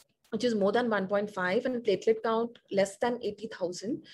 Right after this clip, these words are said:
is a contraindication for any kind of central neuraxial block. Uh, infection at the injection site. So, uh, whatever level you're planning to do your, uh, procedure,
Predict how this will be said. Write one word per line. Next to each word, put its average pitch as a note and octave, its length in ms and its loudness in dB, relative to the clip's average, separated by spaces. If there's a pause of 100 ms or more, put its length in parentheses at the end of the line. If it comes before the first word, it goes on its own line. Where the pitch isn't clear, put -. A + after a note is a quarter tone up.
(260)
is G3+ 340 -4
a F#3+ 320 8
contraindication A3 920 2
for A3+ 220 0
any G3 160 0
kind G3+ 240 -2
of G#3 120 0
central F#3 340 -2
neuraxial F3+ 600 -2
block. F3+ 300 -2 (560)
Uh, F#3+ 280 2
infection D4 520 6
at C#4+ 140 4
the C#4 100 0
injection A#3 440 2
site. D4+ 440 -6 (440)
So, G3+ 400 -2
uh, G3+ 320 2 (100)
whatever A#3+ 240 8
level A#3 260 8
you're A#3+ 140 8
planning G#3 320 -4
to A3 120 2
do G3 160 -2
your, A3 420 6
uh, F3+ 120 4
procedure, F#3 580 0